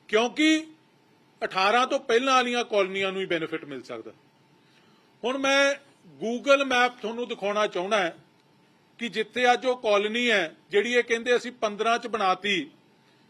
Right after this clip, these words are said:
ਮੈਂ ਸਤਾਰਾਂ ਤੋਂ ਲੈ ਕੇ ਅੱਜ ਤੱਕ ਦੇ ਉਹ Google Map ਤੁਹਾਨੂੰ ਦਿਖਾਉਣਾ ਹੈ ਤੇ ਮੈਨੂੰ ਦਿਖਾ ਦਿਓ ਜੇ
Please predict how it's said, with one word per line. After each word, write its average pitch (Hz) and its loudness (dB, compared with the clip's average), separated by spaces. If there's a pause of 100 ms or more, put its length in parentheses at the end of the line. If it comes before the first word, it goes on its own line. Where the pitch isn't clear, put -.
(280)
ਮੈਂ 240 2
ਸਤਾਰਾਂ 240 2
ਤੋਂ 285 0
ਲੈ 254 2
ਕੇ 262 2 (180)
ਅੱਜ 202 0
ਤੱਕ 226 0
ਦੇ 208 -2
ਉਹ 226 6
Google 190 -2
Map 185 -2
ਤੁਹਾਨੂੰ 180 -10
ਦਿਖਾਉਣਾ 151 -8
ਹੈ 190 -6 (640)
ਤੇ 226 0
ਮੈਨੂੰ 247 -2
ਦਿਖਾ 233 4
ਦਿਓ 262 4
ਜੇ 269 0